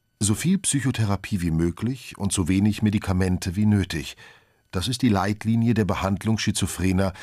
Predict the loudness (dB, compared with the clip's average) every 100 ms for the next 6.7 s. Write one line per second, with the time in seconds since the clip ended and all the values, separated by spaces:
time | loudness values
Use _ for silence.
0 | -18 -8 -2 -2 0 0 0 -2 -2 -2
1 | -2 -2 0 2 2 0 -2 -2 -2 -2
2 | -6 -8 -12 -14 -18 -20 _ -20 -20 _
3 | _ _ _ -4 0 2 2 -2 -2 -2
4 | 0 -2 -2 0 0 0 -2 -4 -14 _
5 | -8 0 0 2 0 0 0 0 0 -2
6 | -4 -4 -2 -2 0 -2